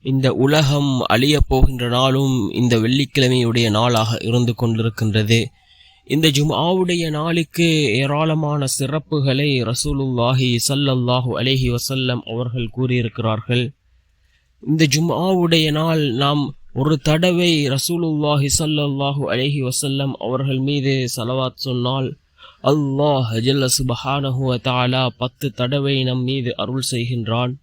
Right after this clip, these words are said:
இந்த ஜும்ஆவுடைய நாளில் நாம் சொல்லக்கூடிய ஸலவாத்துக்கள் ரசூலுல்லாஹி ஸல்லல்லாஹு அலைஹி வஸல்லம் அவர்களுக்கு எடுத்து காண்பிக்கப்படுகின்றது.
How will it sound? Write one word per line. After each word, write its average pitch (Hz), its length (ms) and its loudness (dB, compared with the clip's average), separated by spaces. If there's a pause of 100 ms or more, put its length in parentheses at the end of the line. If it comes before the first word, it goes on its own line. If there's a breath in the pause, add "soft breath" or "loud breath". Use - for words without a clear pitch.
(480 soft breath)
இந்த 156 180 -2
ஜும்ஆவுடைய 151 840 0
நாளில் 151 580 0
நாம் 139 220 2
சொல்லக்கூடிய 151 800 2 (120)
ஸலவாத்துக்கள் 143 920 0
ரசூலுல்லாஹி 131 800 0 (120)
ஸல்லல்லாஹு 131 720 0
அலைஹி 131 380 0
வஸல்லம் 127 600 -2
அவர்களுக்கு 120 840 -2 (380 loud breath)
எடுத்து 139 560 0
காண்பிக்கப்படுகின்றது. 113 1160 -2